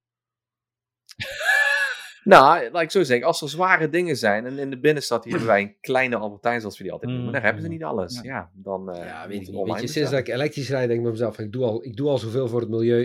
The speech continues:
Speaker 4: ik ga zelf
Speaker 3: Nee,
Speaker 4: wel."
Speaker 3: maar zo,
Speaker 2: Ja, maar
Speaker 3: dat
Speaker 2: zo
Speaker 3: is,
Speaker 2: werkt het
Speaker 3: dat,
Speaker 2: niet,
Speaker 3: dat,
Speaker 2: hè? Je
Speaker 3: zo
Speaker 2: kan niet
Speaker 3: werkt
Speaker 2: zeggen, "Oh,
Speaker 3: het
Speaker 2: dan, dan
Speaker 3: niet,
Speaker 2: kan
Speaker 3: eh.
Speaker 2: ik nu gewoon, eh,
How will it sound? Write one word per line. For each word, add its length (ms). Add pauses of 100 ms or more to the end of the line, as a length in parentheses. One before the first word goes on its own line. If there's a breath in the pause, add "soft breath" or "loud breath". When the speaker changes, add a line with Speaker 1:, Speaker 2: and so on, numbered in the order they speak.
Speaker 4:
ik 120
ga 120
zelf 180
Speaker 3:
Nee, 140
Speaker 4:
wel." 100
Speaker 3:
maar 140
zo, 100
Speaker 2:
Ja, 240
maar 100
Speaker 3:
dat 80
Speaker 2:
zo 80
Speaker 3:
is, 60
Speaker 2:
werkt 180
het 80
Speaker 3:
dat, 100
Speaker 2:
niet, 140
Speaker 3:
dat, 100
Speaker 2:
hè? 60
Je 80
Speaker 3:
zo 60
Speaker 2:
kan 160
niet 100
Speaker 3:
werkt 40
Speaker 2:
zeggen, 100
"Oh, 60
Speaker 3:
het 240
Speaker 2:
dan, 80
dan 0
Speaker 3:
niet, 20
Speaker 2:
kan 120
Speaker 3:
eh. 60
Speaker 2:
ik 60 (120)
nu 60
gewoon, 280
eh, 480